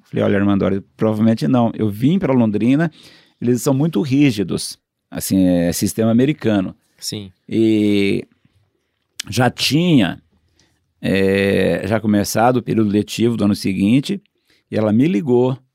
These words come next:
Speaker 1: falou, "Ô, irmão Moisés", eu chamava de irmão Moisés, "o irmão não vai voltar?" Eu falei, "Não, porque já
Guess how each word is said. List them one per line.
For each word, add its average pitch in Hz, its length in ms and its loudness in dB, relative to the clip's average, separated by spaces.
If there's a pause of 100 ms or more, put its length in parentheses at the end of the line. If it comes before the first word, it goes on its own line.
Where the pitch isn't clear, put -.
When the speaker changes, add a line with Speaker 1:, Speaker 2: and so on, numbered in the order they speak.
(1160)
Speaker 1:
falou, 104 960 0
"Ô, - 40 -8
irmão 117 160 0
Moisés", 123 420 2
eu 110 80 -4
chamava 107 160 -2
de - 40 0
irmão 110 120 2
Moisés, 104 600 0 (280)
"o 220 100 -8
irmão 147 200 0
não 156 120 2
vai 135 180 2
voltar?" 117 640 0 (520)
Eu 147 60 -6
falei, 156 160 -2
"Não, 156 120 2
porque 156 160 -4
já 117 280 0